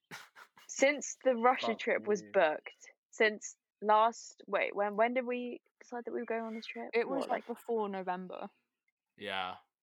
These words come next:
Speaker 2: I think it was even before that. I think it was, like,
Speaker 1: It was
Speaker 3: You've been
Speaker 2: September.
Speaker 3: hoping that this thing's
Speaker 1: It was
Speaker 3: been
Speaker 1: before the
Speaker 3: gonna be
Speaker 2: August,
Speaker 3: cancelled
Speaker 2: September.
Speaker 3: for s-, we've been hoping that it was, shit would be cancelled for so
Speaker 2: Yeah.
Speaker 3: long.
Speaker 2: We, we signed up to this trip, and then we realised we'd made a fatal error.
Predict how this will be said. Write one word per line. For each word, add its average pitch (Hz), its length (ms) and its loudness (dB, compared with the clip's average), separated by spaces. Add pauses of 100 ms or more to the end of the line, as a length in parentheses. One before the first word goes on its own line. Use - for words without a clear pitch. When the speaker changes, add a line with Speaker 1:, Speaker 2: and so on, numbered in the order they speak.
(480)
Speaker 2:
I 202 60 -6
think 262 180 -4
it 403 80 -2
was 392 160 0
even 247 180 0
before 170 280 -4
that. 156 180 4
I 185 60 2
think 240 160 -8
it - 20 -6
was, 285 80 -4
like, 285 100 -2
Speaker 1:
It - 20 -4 (100)
was 151 80 -6
Speaker 3:
You've 233 100 2
been 233 100 4
Speaker 2:
September. 143 180 0
Speaker 3:
hoping 175 280 0
that 120 160 -2
this 120 140 -8
thing's 123 200 -8
Speaker 1:
It - 40 -4
was 247 100 -4
Speaker 3:
been 214 60 -8
Speaker 1:
before 247 160 4
the 240 60 8
Speaker 3:
gonna 233 40 6
be - 140 0
Speaker 2:
August, 196 100 0
Speaker 3:
cancelled - 140 0 (100)
Speaker 2:
September. 156 180 -4
Speaker 3:
for - 60 -14
s-, - 140 -12
we've 165 160 -8
been 160 140 0
hoping 127 320 -6
that 107 60 -8
it 104 40 -10
was, - 260 -14
shit - 200 -10
would 95 100 -16
be 101 80 -20
cancelled 107 340 -6
for 214 60 6
so 185 80 6
Speaker 2:
Yeah. 151 160 2
Speaker 3:
long. - 240 -18
Speaker 2:
We, 262 280 -2
we 269 480 -6 (120)
signed 247 260 0
up - 100 -2
to 233 80 -18
this 208 120 -8
trip, 165 360 0
and 180 140 -6
then 180 420 -4 (280)
we 190 200 0
realised 185 380 4
we'd 165 100 -8
made 170 140 -4
a 170 60 -8
fatal 185 400 -8
error. - 340 -6